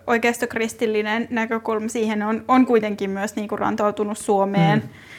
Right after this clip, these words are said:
Speaker 1: Liittyen, tai siis liittyen just nimenomaan ehkä niinku seksin myymiseen ja seksin ostamiseen.
Speaker 2: Mm.
Speaker 1: Et kyllähän meillä niinku Suomessakin niinku on käyty poliittista keskustelua just nimenomaan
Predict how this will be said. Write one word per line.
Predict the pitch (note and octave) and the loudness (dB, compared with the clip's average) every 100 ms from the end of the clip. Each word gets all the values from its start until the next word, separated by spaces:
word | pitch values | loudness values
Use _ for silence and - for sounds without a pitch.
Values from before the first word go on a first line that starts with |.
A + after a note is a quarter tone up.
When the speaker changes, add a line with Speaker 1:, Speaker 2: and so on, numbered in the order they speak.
| - - - - - - - | -20 -20 -20 -20 -20 -10 0
Speaker 1:
Liittyen, | G#3+ A3 - | 0 0 0
tai | A3 | 0
siis | G3+ G3+ | 0 0
liittyen | G3+ A3+ | 0 2
just | G#3+ G#3+ | 0 2
nimenomaan | G#3 G3+ G3 - | 0 0 0 0
ehkä | A#3+ A3 | -2 -4
niinku | G#3 G#3 | -6 -6
seksin | - A3+ A3 A#3+ | -4 -4 -2 -2
myymiseen | G#3 G3+ G#3+ A3+ A#3+ A#3 A#3 B3 B3 - - | -2 -2 -2 -2 0 2 2 2 -2 -14 -8
ja | A#3 | -4
seksin | A3 A3 A3 | -4 -4 -6
ostamiseen. | A3 - A#3 A3+ - - - C#3 | -6 -6 -6 -6 -4 -4 0 0
Speaker 2:
Mm. | C3 A#2 - - - _ - - | -2 -6 -12 -20 -20 _ -20 -10
Speaker 1:
Et | A#3 A3 - _ - | -6 -6 -8 _ -4
kyllähän | A3+ G#3+ | -2 0
meillä | G#3+ G#3 | 0 0
niinku | G3+ G#3+ G#3+ - - _ _ _ - A#3 | 0 0 0 -2 -20 _ _ _ -12 -8
Suomessakin | B3 A3 G#3 A3 A#3 A3+ G#3 | -2 0 0 -2 -4 -4 -4
niinku | G3+ A3 A3+ - _ - | -6 -8 -10 -12 _ -14
on | G#3+ A3 | -8 -2
käyty | A3+ A3 | 0 0
poliittista | G#3+ G#3+ G#3 A3 A#3 | -2 0 0 -2 -6
keskustelua | - G#3+ - - - G3+ A3 | -6 -6 -8 -6 -2 0 0
just | A#3 - | -2 -4
nimenomaan | G#3 G#3 G#3 G3+ G3+ | -4 -4 -2 0 0